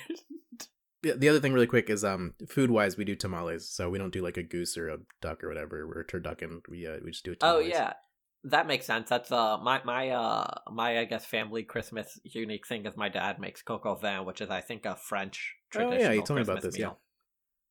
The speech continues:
Speaker 2: Um, so that's, uh, probably the only thing we do different. Uh, we go to midnight mass. I guess not this year because of, uh, covid, but we usually stay up till midnight, go to mass.
Speaker 1: It kinda sounds like a drag.
Speaker 2: Our Christmas mass, and then we come back home, sleep,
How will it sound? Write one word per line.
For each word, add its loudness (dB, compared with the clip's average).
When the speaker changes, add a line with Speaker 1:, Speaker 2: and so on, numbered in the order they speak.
Speaker 2:
Um, -10
so 0
that's, 2
uh, -2
probably 0
the -8
only -10
thing -12
we -8
do -8
different. -6
Uh, 6
we -2
go 0
to 0
midnight 0
mass. -2
I -2
guess -2
not -4
this -12
year -6
because -8
of, -8
uh, -8
covid, -8
but -8
we -10
usually -10
stay -6
up -4
till -4
midnight, -8
go -4
to -10
mass. -10
Speaker 1:
It -20
kinda -2
sounds -4
like -4
a -4
drag. -2
Speaker 2:
Our -2
Christmas -8
mass, -6
and -10
then -8
we -10
come -8
back -8
home, -10
sleep, -14